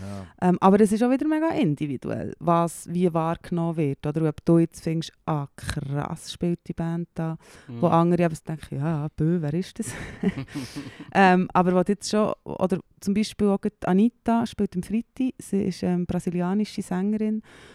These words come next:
Speaker 2: wo eine Riesennummer ist, also irgendwie laut Forbes so die einflussreichste
Speaker 1: Mhm, mhm.
Speaker 2: Person in Brasilien, ähm,
Speaker 3: Mhm.
Speaker 2: und halt in der Latinx-Szene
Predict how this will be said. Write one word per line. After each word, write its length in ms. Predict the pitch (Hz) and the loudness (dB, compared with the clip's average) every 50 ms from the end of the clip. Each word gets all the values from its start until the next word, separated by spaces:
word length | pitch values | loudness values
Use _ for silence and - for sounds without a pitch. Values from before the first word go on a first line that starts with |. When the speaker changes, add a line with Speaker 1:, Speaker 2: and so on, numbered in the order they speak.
| - _ _ | -20 _ _
Speaker 2:
wo 460 | 175 165 165 170 175 180 180 175 170 - - _ _ _ _ _ - | -18 -10 -6 -2 0 0 2 0 0 -2 -6 _ _ _ _ _ -6
eine 300 | 208 220 226 233 240 247 208 | -4 -2 0 0 0 0 0
Riesennummer 1000 | 208 233 247 - 285 311 285 - 254 247 233 226 220 226 233 233 240 233 240 - | 0 -2 0 0 -2 -2 -2 -2 -2 0 0 0 0 0 0 0 0 -2 -4 -4
ist, 320 | - 190 202 233 226 - - | -2 -2 -2 -4 -4 -6 -6
also 180 | 196 185 - 190 | -8 -6 -4 -2
irgendwie 480 | 196 202 202 190 - 196 190 190 196 - - | 0 0 0 0 -2 -2 -4 -2 -2 -4 -4
laut 260 | 190 190 196 - - | -4 -4 -4 -6 -8
Forbes 480 | - - 190 185 190 190 - - - | -8 -4 -2 0 0 0 -2 -6 -6
so 80 | - 202 | -6 -6
die 160 | 185 196 208 | -4 -4 -4
einflussreichste 680 | 202 - - 196 190 202 190 - 196 - - - - 208 | -6 -6 -6 -8 -8 -8 -6 -4 -4 -4 -6 -6 -10 -10
Speaker 1:
Mhm, 20 | 196 | -6
mhm. 40 | |
Speaker 2:
Person 340 | - 196 131 131 185 190 196 | -6 -6 -2 -2 0 2 2
in 100 | 196 190 185 | 2 0 0
Brasilien, 680 | - 185 175 - - 214 220 214 214 220 208 202 208 196 - | -2 -6 -6 -2 -2 0 0 2 2 4 4 2 2 0 0
ähm, 240 | 180 180 180 180 175 | 0 0 0 0 -2
Speaker 3:
Mhm. 60 | 165 - - - - - - - - | -4 -6 -12 -20 -20 -20 -20 -6 0
Speaker 2:
und 260 | - 196 196 190 - - | 4 4 4 4 4 2
halt 260 | 180 190 190 196 - | 4 4 4 4 4
in 40 | 208 | 0
der 120 | 190 185 190 | 0 0 -2
Latinx-Szene 920 | 208 _ - 233 233 226 - - - - 220 214 220 214 214 220 - | -2 _ 0 0 0 0 -2 -6 -8 -4 -2 0 2 2 0 0 -2